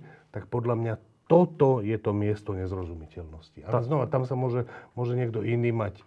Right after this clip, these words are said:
Speaker 1: iný názor.
Speaker 2: Teda,
Speaker 1: A
Speaker 2: to hlavné miesto nezrozum-, to aj F-, Feynman hovoril, že ten, kto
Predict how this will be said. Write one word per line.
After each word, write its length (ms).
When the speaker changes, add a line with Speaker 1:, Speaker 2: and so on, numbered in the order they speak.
Speaker 1:
iný 280
názor. 680
Speaker 2:
Teda, 300
Speaker 1:
A 100
Speaker 2:
to 200
hlavné 260
miesto 260
nezrozum-, 460
to 120
aj 120
F-, 240
Feynman 400
hovoril, 440
že 240
ten, 180
kto 140